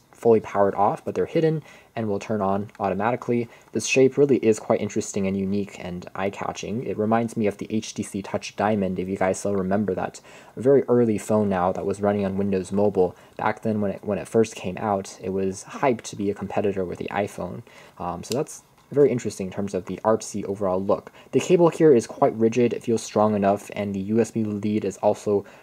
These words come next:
rigid and well protected. Really matches the design language of some gaming keyboards that we've seen lately, so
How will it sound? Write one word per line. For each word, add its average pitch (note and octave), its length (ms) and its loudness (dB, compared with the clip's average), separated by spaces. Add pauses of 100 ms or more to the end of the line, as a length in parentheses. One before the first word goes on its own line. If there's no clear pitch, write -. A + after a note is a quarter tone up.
(120)
rigid A2+ 420 6
and G2 180 0
well G#2+ 120 8
protected. G2 720 0
Really F3 180 0
matches A2 380 -2
the G#2 100 -6
design G2+ 300 0
language F#2+ 340 0
of F#2 60 -6
some F#2+ 220 -6
gaming G#2+ 320 0
keyboards F#2+ 460 -2
that F#2 80 -4
we've F#2 120 -6
seen G2+ 360 -4
lately, F#2 320 -4
so F#2+ 280 -4